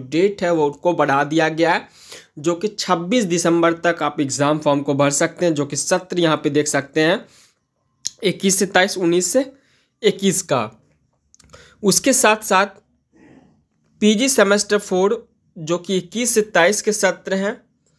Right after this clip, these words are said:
उनको भी रेगुलर के साथ जो है परीक्षा फॉर्म भरने के लिए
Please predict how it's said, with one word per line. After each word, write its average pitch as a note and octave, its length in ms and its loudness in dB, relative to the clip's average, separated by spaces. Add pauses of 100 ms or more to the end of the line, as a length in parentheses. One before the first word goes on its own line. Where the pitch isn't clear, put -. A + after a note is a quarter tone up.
(320)
उनको G#3 360 4
भी G#3 180 0 (1080)
रेगुलर F3+ 520 2
के A3 140 -2
साथ F#3+ 340 0
जो D#3+ 140 -2
है F#3 80 2
परीक्षा E3 420 -2
फॉर्म E3+ 280 -2
भरने D3+ 300 2
के D#3+ 140 -2
लिए D#3 160 2